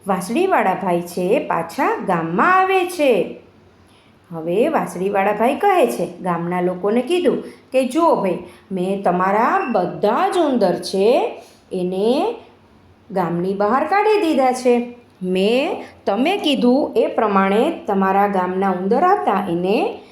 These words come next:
બહાર કાઢી દીધા છે ગામમાંથી.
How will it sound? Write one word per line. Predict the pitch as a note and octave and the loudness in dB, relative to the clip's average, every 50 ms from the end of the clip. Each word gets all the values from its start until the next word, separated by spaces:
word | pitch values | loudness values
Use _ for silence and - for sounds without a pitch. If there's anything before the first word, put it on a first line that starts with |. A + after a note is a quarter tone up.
| - - _ _ - | -20 -20 _ _ -8
બહાર | F3+ F3 F3 F#3 A3 D4 G4+ G4 - - - - | -4 -2 0 2 2 2 0 -2 -4 -10 -12 -4
કાઢી | - G#3 G3 F#3 G3 B3 E4 F#4 | -2 0 0 2 2 2 2 4
દીધા | F#4 F#4+ F4 E4 E4+ D#4 | 4 4 4 4 2 2
છે | - - - B3 | 2 2 2 2
ગામમાંથી. | G#3 G#3+ G#3 G#3 G#3 G3 F#3 F3+ F3 - F#3+ E3+ | 4 4 2 2 2 2 0 0 0 -2 -4 -6